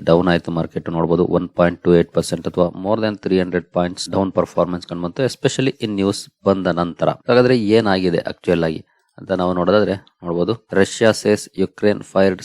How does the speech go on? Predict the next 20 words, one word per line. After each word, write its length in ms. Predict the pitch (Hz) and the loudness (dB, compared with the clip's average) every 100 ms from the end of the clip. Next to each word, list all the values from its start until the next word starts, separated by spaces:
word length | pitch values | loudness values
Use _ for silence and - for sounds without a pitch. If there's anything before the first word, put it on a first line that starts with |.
| - | -4
six 260 | - - - 95 | -6 -6 -4 2
U 80 | 104 104 | 4 4
S 40 | - 101 | 0 -4
made 160 | 101 92 | -4 0
long 220 | 82 92 101 101 | 2 2 0 -2
range 240 | 101 98 - _ 95 | -2 -4 -14 _ -12
missiles 440 | 92 - 101 101 - | -8 -2 -2 -2 -4
at 100 | 95 - - 90 | -6 -6 -10 0
Bryansk 480 | 95 98 98 - - 87 | 2 4 2 -4 -4 -2
region. 240 | 82 80 - _ _ - | 0 -2 -6 _ _ -2
ನಿನ್ನೆ 200 | 127 131 113 | 2 4 2
ಯುಕ್ರೇನ್ 360 | 104 113 101 - - | 2 2 2 0 0
ಯು 80 | 107 120 | 6 6
ಎಸ್ 160 | 120 - 107 | 6 2 2
ಮೇಡ್ 180 | 107 104 - | 2 2 -2
ಲಾಂಗ್ 220 | 92 101 101 | -2 2 2
ರೇಂಜ್ 220 | 101 92 - | 2 -2 -6
ಮಿಸೈಲ್ 380 | 92 87 95 95 | -4 2 4 4
ಗಳನ್ನ 240 | 92 104 92 - 92 | 2 0 -2 -4 0
ರಷ್ಯಾದ 400 | 95 - 110 101 | 0 2 4 4